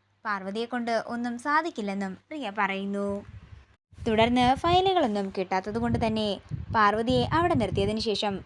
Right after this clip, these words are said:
വിശാല് ഒരു സ്റ്റാഫിനെയും കൂട്ടിക്കൊണ്ട് ഫാക്ടറിയിലേക്ക് പോവുകയാണ്. പിന്നീട് കാണിക്കുന്നത് പ്രഭാവതിയും റിയയും വിനയും കൂടി ഓഫീസിലേക്ക് വരുന്നതാണ്. അതേസമയം പാർവതി തനിച്ച് നിൽക്കുന്നത് കാണുമ്പോ റിയ ആരെയോ വിളിച്ച്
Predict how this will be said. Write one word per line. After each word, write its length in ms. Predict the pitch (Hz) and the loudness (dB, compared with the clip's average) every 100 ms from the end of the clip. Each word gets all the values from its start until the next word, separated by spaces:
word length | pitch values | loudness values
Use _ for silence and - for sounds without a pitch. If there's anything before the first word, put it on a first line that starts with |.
| - - - - 214 | -14 -10 -8 -6 -6
വിശാല് 460 | 220 247 226 220 214 - | -2 2 4 4 4 0
ഒരു 120 | 330 370 | 0 0
സ്റ്റാഫിനെയും 540 | - 214 185 208 226 | 2 0 0 -2 -2
കൂട്ടിക്കൊണ്ട് 500 | 214 202 214 208 208 202 190 - | -2 -2 -2 0 4 4 2 -4
ഫാക്ടറിയിലേക്ക് 720 | - 320 330 311 214 185 185 226 | 0 2 4 2 2 2 -2 0
പോവുകയാണ്. 720 | 214 185 196 220 208 202 208 208 - _ - | 0 0 0 0 2 2 2 0 -4 _ -8
പിന്നീട് 360 | - 349 392 403 | -2 2 4 4
കാണിക്കുന്നത് 560 | 392 381 359 349 320 320 | 4 2 2 0 4 2
പ്രഭാവതിയും 680 | 220 214 202 214 226 226 226 - | 2 0 2 2 2 0 -2 -2
റിയയും 360 | 339 349 359 302 | 2 2 2 2
വിനയും 320 | 208 202 208 | 0 0 -2
കൂടി 220 | 208 208 190 - - | -2 -2 -4 -4 -2
ഓഫീസിലേക്ക് 560 | 330 330 240 190 190 | -2 -2 -2 -2 0
വരുന്നതാണ്. 560 | 202 190 196 196 190 190 190 - - - - | -2 -2 -2 0 0 -2 -4 -8 -14 -8 -2
അതേസമയം 520 | 202 240 285 285 269 | 2 2 2 0 2
പാർവതി 420 | 247 220 240 262 254 | 2 2 2 0 0
തനിച്ച് 360 | 302 330 349 | 2 0 0
നിൽക്കുന്നത് 420 | 320 208 208 214 214 | 0 0 -2 -2 -2
കാണുമ്പോ 440 | 208 196 202 208 180 - - - - | 0 0 2 2 2 0 -8 -12 0
റിയ 180 | 226 233 220 - | 4 6 6 6
ആരെയോ 340 | 302 339 359 285 | 4 4 4 4
വിളിച്ച് 360 | 196 185 208 | 2 0 0